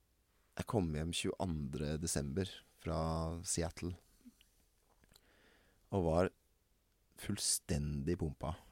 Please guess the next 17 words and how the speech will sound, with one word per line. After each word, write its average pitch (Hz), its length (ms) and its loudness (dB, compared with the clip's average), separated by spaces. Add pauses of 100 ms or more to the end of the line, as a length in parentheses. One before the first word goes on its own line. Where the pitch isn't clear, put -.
(1300)
Ehm, 78 760 -6 (320)
og 80 120 -6
da 92 120 -2
hadde 107 160 -2
det - 80 -2
egentlig - 260 -6
kjørt, - 560 -2
da 82 160 -2
hadde 87 140 0
det 104 80 0
vært - 260 -6
ganske 82 600 -2 (460)
kjør 78 360 -6 (420)
siden 78 520 -6
starten - 320 -6
av - 40 -6
september - 520 -6